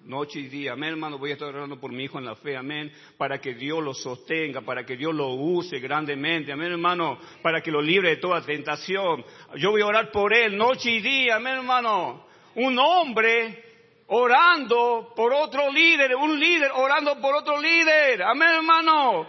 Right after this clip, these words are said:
Un pastor orando por otro pastor. Sería buenísimo, amén, fabuloso,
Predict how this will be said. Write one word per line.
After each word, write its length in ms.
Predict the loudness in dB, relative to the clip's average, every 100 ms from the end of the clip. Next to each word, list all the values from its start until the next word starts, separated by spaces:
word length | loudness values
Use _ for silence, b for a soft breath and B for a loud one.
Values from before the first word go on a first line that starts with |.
| B -2
Un 240 | -2 4
pastor 560 | 4 4 6 6 6 6
orando 380 | 6 6 6 4
por 180 | 4 6
otro 400 | 8 6 2 0
pastor. 680 | 0 0 0 0 0 -2 -6 B B 0
Sería 340 | 2 6 6
buenísimo, 880 | 6 2 4 4 4 0 -4 0 0
amén, 280 | 2 0 2
fabuloso, 800 | 2 2 0 2 4 4 4